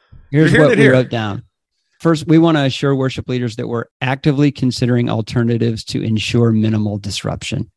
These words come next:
Speaker 1: and to keep this essential catalog alive. We are optimistic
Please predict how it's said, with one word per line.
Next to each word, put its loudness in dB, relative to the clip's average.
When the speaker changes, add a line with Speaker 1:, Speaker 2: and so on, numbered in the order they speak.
Speaker 1:
and 2
to 4
keep 2
this 2
essential 0
catalog -4
alive. -6
We -2
are -2
optimistic 2